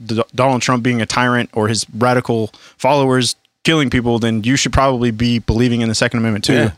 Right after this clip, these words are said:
Speaker 2: yeah.
Speaker 1: But, um, this guy, um, commented and said, "The, the problem with police officers not,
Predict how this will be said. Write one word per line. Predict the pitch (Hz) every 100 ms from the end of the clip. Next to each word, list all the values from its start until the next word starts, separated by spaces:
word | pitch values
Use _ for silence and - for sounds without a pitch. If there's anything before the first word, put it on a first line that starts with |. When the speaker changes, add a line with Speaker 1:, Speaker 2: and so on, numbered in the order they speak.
| _
Speaker 2:
yeah. | 98 151 - _ 113
Speaker 1:
But, | 131 127 -
um, | 127 117 107 98 101 _ _ _ _ _ _ _
this | 123 135 - -
guy, | 143 139 117 117 - - _ _ - - 127
um, | 113 107 101 98 _ _ - - _ -
commented | 139 135 127 131
and | 120
said, | - 131 120 117 113 113 _ _ _ _ _ _ _
"The, | 117 110 -
the | 123 120
problem | 143 151 156 143 131
with | 113
police | - 123 131
officers | 127 120 113 123 107
not, | 110 113 123 117 - -